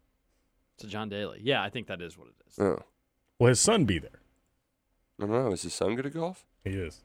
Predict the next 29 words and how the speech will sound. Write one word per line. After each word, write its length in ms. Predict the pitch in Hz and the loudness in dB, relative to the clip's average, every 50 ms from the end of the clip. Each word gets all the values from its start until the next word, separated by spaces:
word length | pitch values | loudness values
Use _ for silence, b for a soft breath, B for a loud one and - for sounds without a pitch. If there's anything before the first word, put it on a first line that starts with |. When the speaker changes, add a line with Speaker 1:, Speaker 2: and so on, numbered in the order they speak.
| _ - | _ -10
Speaker 2:
Oh, 200 | - 196 214 147 92 - - | -8 -8 -8 -8 -10 -12 -12
I 40 | 143 | -10
didn't 160 | 170 180 196 | -8 -8 -6
know 140 | 226 226 202 | -6 -6 -6
that. 100 | - - _ _ _ _ _ _ _ _ _ _ _ _ _ _ _ _ _ _ _ _ _ - | -8 -10 _ _ _ _ _ _ _ _ _ _ _ _ _ _ _ _ _ _ _ _ _ 0
His 100 | - - | 4 4
son's 140 | 233 254 | 4 6
probably 280 | - 320 262 175 143 113 | 6 6 8 8 10 8
our 160 | 120 175 240 226 | 8 8 6 4
age, 240 | - 78 78 - | 4 2 2 2
right? 280 | 101 107 139 190 208 - - _ _ _ _ _ _ _ _ _ | 4 4 4 4 2 -4 -10 _ _ _ _ _ _ _ _ _
Or 80 | - 110 | 4 10
Speaker 3:
Son's 220 | 185 190 180 139 | 10 12 12 12
a 40 | 131 | 12
big 160 | 131 147 131 123 | 12 12 12 10
boy, 180 | 131 127 117 | 10 8 8
too. 260 | 110 - 123 101 80 - - - _ _ _ _ _ _ _ - - | 8 6 2 2 2 -2 -6 -20 _ _ _ _ _ _ _ -6 -2
Speaker 2:
Oh. 320 | 117 131 147 127 - - - - - _ _ _ _ _ _ _ _ _ _ _ _ _ _ _ _ _ - | 0 0 0 -2 -4 -10 -14 -20 -20 _ _ _ _ _ _ _ _ _ _ _ _ _ _ _ _ _ -10
Man, 200 | - 95 92 90 | -10 -8 -6 -8
that's, 180 | 85 - - - - - | -8 -10 -12 -14 -12 -10
man, 280 | 98 95 90 90 85 76 | -8 -6 -4 -4 -4 -4
imagine 460 | - 95 104 107 110 104 95 90 85 | 0 2 4 4 4 4 2 -2 -2
being 220 | 80 85 80 80 78 | -2 -2 -4 -4 -4
just 140 | 80 - 85 | -6 -6 -6
a 20 | |
little 260 | 78 78 80 80 78 | -6 -4 -4 -4 -4
mini 280 | 82 82 76 76 78 78 | -4 -4 -4 -4 -6 -6
John 260 | 76 - 80 76 76 | -6 -8 -10 -10 -10
Daly. 440 | 71 62 57 50 50 53 60 - | -12 -10 -8 -8 -6 -8 -8 -10